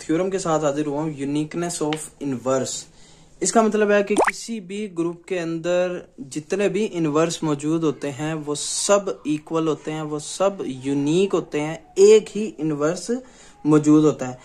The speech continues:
इसके प्रूफ के लिए वही मैं लूँगा कि, अ, जैसे मैंने आइडेंटिटी को प्रूफ किया था कि यूनिक आइडेंटिटी होती है, इसी तरह इनवर्स को भी मैं प्रूफ कर सकता हूँ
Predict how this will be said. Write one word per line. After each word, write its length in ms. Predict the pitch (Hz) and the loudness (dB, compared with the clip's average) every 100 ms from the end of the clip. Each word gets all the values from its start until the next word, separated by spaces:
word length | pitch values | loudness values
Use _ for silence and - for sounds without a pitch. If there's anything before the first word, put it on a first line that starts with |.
| - - | -20 -6
इसके 260 | 240 - 262 | -4 2 2
प्रूफ 300 | 240 226 226 | 4 2 6
के 120 | 226 | 4
लिए 200 | 220 220 | 6 4
वही 240 | 196 196 | 6 4
मैं 140 | 214 202 | 4 2
लूँगा 340 | 196 196 196 196 | 4 6 6 4
कि, 140 | 190 180 180 175 | 4 4 4 2
अ, 520 | 170 - 151 151 143 | 0 -4 -2 2 2
जैसे 280 | 139 165 190 | 4 4 4
मैंने 240 | 185 180 | 2 4
आइडेंटिटी 520 | 175 151 156 151 165 196 | 4 4 2 0 -2 -2
को 140 | 185 | -2
प्रूफ 280 | 185 170 - | -2 -4 0
किया 200 | 165 151 | 0 0
था 160 | 170 165 | -2 -4
कि 200 | 165 143 | -2 -2
यूनिक 240 | 151 156 | -2 0
आइडेंटिटी 480 | 151 147 147 147 160 | 0 0 -4 -2 0
होती 240 | 143 151 | 0 -2
है, 80 | 165 | -2
इसी 240 | 160 175 202 | 0 -2 0
तरह 200 | 190 190 | 0 0
इनवर्स 320 | 165 175 175 | 2 0 0
को 120 | 180 | -2
भी 100 | 175 | -2
मैं 180 | 165 156 | -2 -4
प्रूफ 260 | 139 135 - | -6 -8 -4
कर 120 | 139 | -4
सकता 280 | 139 139 156 | -2 -4 -2
हूँ 160 | 170 | -4